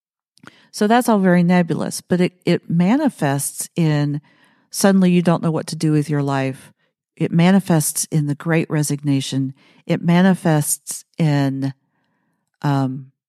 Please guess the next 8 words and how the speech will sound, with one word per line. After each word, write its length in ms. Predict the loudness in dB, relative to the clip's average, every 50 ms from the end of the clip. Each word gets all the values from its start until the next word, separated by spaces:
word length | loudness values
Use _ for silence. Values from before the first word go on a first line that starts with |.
| _ _ _ _ _ _ _ _ _ _ _ _ _ _ _ _ _ _ _ _ _ _ _ _ _ _ _ -2
people 260 | -2 0 0 0 -2
being 320 | 0 0 0 0 -2 -2
rude 600 | 0 2 2 4 4 4 4 4 2 2 0 -4 -6 -6
and 180 | -6 -8 -8 -8
short-tempered, 1160 | -8 -6 -4 -4 -4 -6 -4 -2 -2 -2 -2 -2 0 0 2 2 2 2 2 0 0 -4 -6 -8 _ _ _ _ _ _ _ _ _ _ _ _ _
quitting 440 | -20 -6 -2 0 2 4 4 4 4
their 160 | 2 2 0
jobs, 840 | 0 0 0 2 2 2 2 2 2 0 0 -2 -6 -10 -12 -12